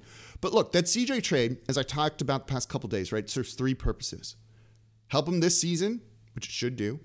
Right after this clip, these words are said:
Help him next season when everyone's healthy, including Zion Williamson. But also send a message to Zion that you're serious about winning, you're serious about competing, you're not a dysfunctional organization. And if what Griff is saying is true, which is not the easiest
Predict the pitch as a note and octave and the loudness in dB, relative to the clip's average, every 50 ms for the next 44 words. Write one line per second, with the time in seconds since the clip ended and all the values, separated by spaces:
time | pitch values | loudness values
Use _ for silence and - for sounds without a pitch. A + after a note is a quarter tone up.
0 | - - - - D3 C#3+ - C3+ A#2 A2+ B2 D#3 E3+ - - - E3 E3 D#3+ E3+ | -18 -14 -4 -2 -2 0 0 0 0 2 0 0 0 -2 -2 0 0 0 0 0
1 | D3+ B2+ A#2+ B2 B2 C3 C3 A2+ - - B2 A#2+ B2 - C3 A#2+ - - B2+ B2 | -2 0 0 0 0 0 0 -2 -2 -2 -4 -4 -2 -2 -4 -4 -2 -2 0 0
2 | B2 A2 A#2 A2+ A2+ A#2+ B2+ C#3 A#2+ G2 G2 G#2 - - C3+ E3+ G3+ - - - | 0 0 0 0 0 0 -2 -2 -2 -2 -4 -4 -6 -6 -6 -8 -8 -12 -20 -20
3 | - - - - - - - - - - D#3+ G3 G3+ - G3 - - - D#3+ E3+ | -20 -20 -20 -20 -20 -20 -16 -8 -2 0 2 2 2 2 0 0 2 2 2 2
4 | E3+ E3 D3+ D#3 F3 F#3+ G3 F#3 E3 - - D3+ C3 C#3+ E3 F#3+ F#3+ E3 D3 C#3+ | 0 0 2 2 2 2 2 0 -4 -4 -2 -2 0 0 2 2 2 2 2 2
5 | C#3 C#3+ C#3+ C3+ - - - - - - - - C3+ C#3 C#3 C#3 - - D3 D#3 | 2 0 -2 -6 -10 -20 -20 -20 -20 -18 -10 -4 -4 -2 -2 -2 -2 2 2 4
6 | E3 F3 E3+ E3+ D#3+ F#3 F#3 - - B2+ B2+ C3 C3 B2+ B2+ B2+ - - A#2+ - | 4 4 2 2 -2 -2 -2 -2 -2 -2 0 0 0 -2 -2 -4 -4 -6 -4 -2
7 | - D3+ D3+ D3+ D3+ D3+ - C#3+ C#3+ D3 D3 - - - C3+ - - - A2+ G#2+ | 0 2 2 2 2 0 -2 -4 -2 -2 -4 -4 -6 -12 -12 -10 -6 -4 -2 -2
8 | A2 A2 A2 G#2 - A2+ C3 B2+ A#2+ A#2 A#2+ B2+ C#3 C#3+ C#3+ A#2 C3+ C3 - - | -2 -2 -4 -6 -4 -2 -2 0 0 0 0 0 0 -2 -2 -2 -2 -4 -4 -4
9 | - B2 B2+ B2 - B2+ B2+ A#2+ G#2+ G#2 G#2+ G2+ G#2+ G#2 G#2 C#3+ E3+ F#3 F3 - | -2 -4 -4 -4 -4 -4 -2 -2 0 0 -2 -2 -2 -2 0 0 0 0 0 -4
10 | - - - - - - - - - - _ _ _ _ _ - - - _ - | -8 -14 -18 -20 -20 -20 -20 -20 -20 -20 _ _ _ _ _ -20 -20 -14 _ 0
11 | C#3 C#3+ D3+ E3 F#3 A3 G#3+ - - - - - - B2+ - B2+ - - A#2 G#2+ | 4 4 4 4 4 0 -2 -6 -18 -16 -8 -4 -4 -2 -2 -4 -4 -2 -4 -4
12 | - - A#2+ - - D3 D3 D#3 F3+ F3+ - - - - C#3 B2+ A#2+ C#3 F3+ - | -4 -4 -6 -4 -2 -2 0 -2 -2 -4 -4 -6 -2 2 4 4 4 4 2 -2
13 | - - - - - - - - - B2+ A#2+ A2 - G#2+ - - A#2+ B2 B2 - | -8 -20 -20 -20 -14 -12 -10 -6 -4 -4 -4 -4 -4 -6 -6 -2 -2 0 0 0
14 | B2+ B2 - - - - - | 0 0 0 -2 -4 -6 -8